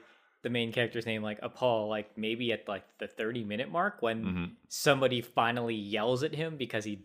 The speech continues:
Speaker 1: he's being annoying or he did something wrong. I can't even recall at this point.
Speaker 2: <laughs> Yeah, yeah.
Speaker 1: But anyway, so
Speaker 2: Oh, yeah.
Speaker 1: he's training with the cook?
Speaker 2: Yeah,
Speaker 1: Is
Speaker 2: he's
Speaker 1: that where you,
Speaker 2: <laughs>
Speaker 1: is that where you were? Okay.
Speaker 2: Yeah, that's where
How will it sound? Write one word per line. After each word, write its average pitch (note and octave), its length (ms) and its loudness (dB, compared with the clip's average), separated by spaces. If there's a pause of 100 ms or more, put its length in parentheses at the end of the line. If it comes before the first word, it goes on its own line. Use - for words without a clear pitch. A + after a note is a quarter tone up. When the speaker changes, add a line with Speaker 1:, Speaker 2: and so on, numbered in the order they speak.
(140)
Speaker 1:
he's G#2+ 300 -4
being A2 240 2
annoying A2 420 0
or G#2+ 80 -4
he G#2+ 80 -4
did G#2+ 160 0
something G#2+ 300 -4
wrong. G#2+ 220 -4
I G2 60 -6
can't A2+ 220 0
even F#2+ 180 -6
recall G2 280 -6
at - 100 -16
this - 120 -14
point. - 540 -2
Speaker 2:
<laughs> - 40 -18
Yeah, F#2+ 220 2 (180)
yeah. B2+ 160 -6
Speaker 1:
But C#3+ 100 6
anyway, F3 320 8
so C3 460 8 (280)
Speaker 2:
Oh, A#2+ 120 10
yeah. A2+ 160 12
Speaker 1:
he's B2 260 0
training E3 400 6
with D3 140 4
the B2 60 4
cook? - 360 2 (320)
Speaker 2:
Yeah, E2+ 220 4
Speaker 1:
Is - 80 -12
Speaker 2:
he's - 140 -6
Speaker 1:
that B2 140 4
where D#3+ 60 4
you, B2+ 100 8
Speaker 2:
<laughs> - 20 10
Speaker 1:
is - 80 -8
that D3 140 4
where E3+ 100 0
you F3+ 100 -2
were? G#3 180 -4
Okay. A2 240 -4
Speaker 2:
Yeah, F2 140 6
that's F#2 240 8
where C#3 80 12